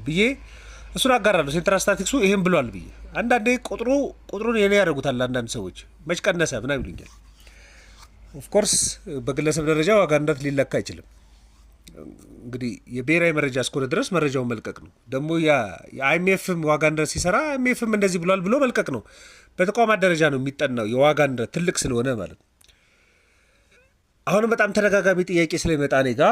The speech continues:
በተወሰነ መልኩ አሁን መልስ ለመመለስ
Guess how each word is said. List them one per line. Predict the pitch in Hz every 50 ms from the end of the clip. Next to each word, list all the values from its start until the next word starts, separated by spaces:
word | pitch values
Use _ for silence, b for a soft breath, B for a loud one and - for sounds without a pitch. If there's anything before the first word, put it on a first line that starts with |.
| 294 - _ _ _ _ _ _ _ _ _ _ _ _ _ _ -
በተወሰነ | 123 127 151 - 175 175 170 - 185 170 170
መልኩ | 175 165 156 -
አሁን | 185 180 180 175
መልስ | 185 170 - -
ለመመለስ | 170 160 156 156 165 170 185 220 254 247